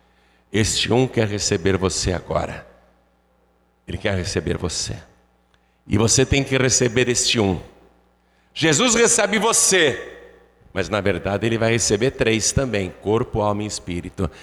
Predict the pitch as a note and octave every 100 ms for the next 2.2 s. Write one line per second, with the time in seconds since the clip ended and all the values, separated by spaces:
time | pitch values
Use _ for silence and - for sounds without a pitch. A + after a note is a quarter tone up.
0 | - - E3 E3+ A#3+ C#4 C#4 B3+ - A#3+
1 | B3+ B3+ A#3 G3+ D3+ - A3 B3+ B3 E3+
2 | -